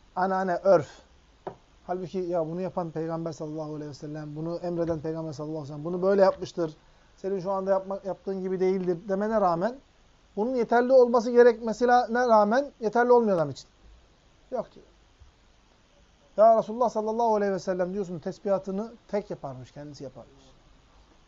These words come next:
Hani namaz kıldırıyorsun, diyelim bir yerde. Namazdan önce güzel bir ifadeyle, güzel bir üslupla anlatıyorsun. Anlaması lazım değil mi bu adamın bunu?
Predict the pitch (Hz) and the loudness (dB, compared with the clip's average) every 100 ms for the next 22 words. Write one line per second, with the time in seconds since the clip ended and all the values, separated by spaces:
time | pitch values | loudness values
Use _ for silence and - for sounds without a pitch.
0 | _ _ - 165 156 180 185 170 147 143 | _ _ -14 -10 -6 -4 -6 -6 -8 -8
1 | 135 208 - _ _ _ _ _ _ _ | -8 -10 -14 _ _ _ _ _ _ _
2 | _ - 151 143 139 143 143 139 147 220 | _ -10 -8 -6 -8 -10 -10 -8 -8 -10
3 | - _ _ _ _ _ _ _ _ _ | -14 _ _ _ _ _ _ _ _ _
4 | _ _ _ _ _ _ _ - 185 196 | _ _ _ _ _ _ _ -8 -2 0
5 | 202 202 185 196 185 202 196 175 180 180 | 0 -2 -4 -4 0 0 0 0 2 2
6 | 180 170 170 190 180 - 202 185 190 - | 0 -4 -4 -2 -4 -8 -6 -4 -4 -6
7 | 156 233 269 _ _ _ _ _ _ _ | -10 -10 -18 _ _ _ _ _ _ _
8 | _ _ _ - _ _ _ _ _ _ | _ _ _ -20 _ _ _ _ _ _
9 | - 226 277 302 269 285 233 185 240 311 | -4 -2 2 4 4 4 4 4 2 4
10 | 254 214 185 165 147 135 | 6 4 4 -2 -6 -8